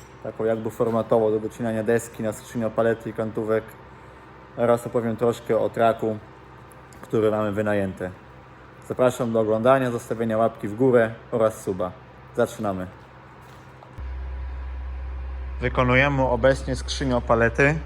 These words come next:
do ziemniaka o wymiarach sto dwadzieścia na sto czterdzieści i sto dwadzieścia wysokie.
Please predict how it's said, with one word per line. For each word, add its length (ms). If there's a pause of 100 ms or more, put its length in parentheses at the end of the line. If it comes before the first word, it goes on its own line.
(400)
do 180
ziemniaka 640 (800)
o 80
wymiarach 640
sto 180
dwadzieścia 540
na 140
sto 180
czterdzieści 720 (960)
i 100
sto 180
dwadzieścia 520
wysokie. 560